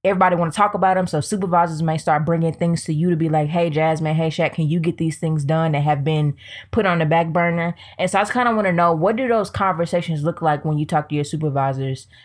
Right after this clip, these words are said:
um, or whomever is asking you to add things? So the first question is, what are some reasons you've decided to take on more responsibility at work? Shaq.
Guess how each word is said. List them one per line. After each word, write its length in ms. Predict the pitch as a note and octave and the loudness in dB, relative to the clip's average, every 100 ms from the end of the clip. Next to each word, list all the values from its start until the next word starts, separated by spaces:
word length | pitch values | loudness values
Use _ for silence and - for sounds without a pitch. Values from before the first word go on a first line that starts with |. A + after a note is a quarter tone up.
| - D#3 | -8 -2
um, 380 | D#3+ D3+ D3 - | 0 0 -2 0
or 140 | F3 | 0
whomever 500 | D#3+ F#3+ E3+ D#3+ D#3 | 2 2 2 2 2
is 200 | C#3+ D#3 | 0 0
asking 440 | D#3 D#3+ D#3 F3 D3+ | 2 0 0 -2 -2
you 160 | D#3 C#3+ | -2 -4
to 260 | - C#3+ | -4 -2
add 320 | D3 D3 C#3 - | 0 0 -2 -6
things? 260 | B2+ B2+ | -8 -8
So 160 | - E3 | -2 -2
the 60 | D#3+ | 2
first 260 | A3 B3 | 0 0
question 640 | A#3+ F#3 - F3 E3 D#3+ - _ _ _ _ _ _ - - | 0 0 0 -2 0 -2 -6 _ _ _ _ _ _ -16 -2
is, 200 | F#3 E3+ | 0 2
what 160 | F#3 B3 | 2 2
are 60 | |
some 180 | C4+ B3 | 0 0
reasons 260 | G#3 G3 F3+ | 0 0 0
you've 160 | F#3+ F3 | 0 0
decided 540 | F3 F#3+ F3 E3+ D3+ | 0 2 2 2 -2
to 100 | D#3 | -6
take 260 | - E3 - | -2 -2 0
on 220 | E3+ E3 | 0 0
more 200 | D#3+ D#3 | 2 0
responsibility 800 | D3 - D#3 C#3+ C#3+ C#3+ C#3+ C#3 | 0 -2 -4 -4 -4 -4 -4 -4
at 100 | C#3 | -4
work? 300 | F2 D2+ - _ _ _ _ _ _ _ - | -4 -6 -12 _ _ _ _ _ _ _ -12
Shaq. 380 | - G3+ C3 | -2 0 0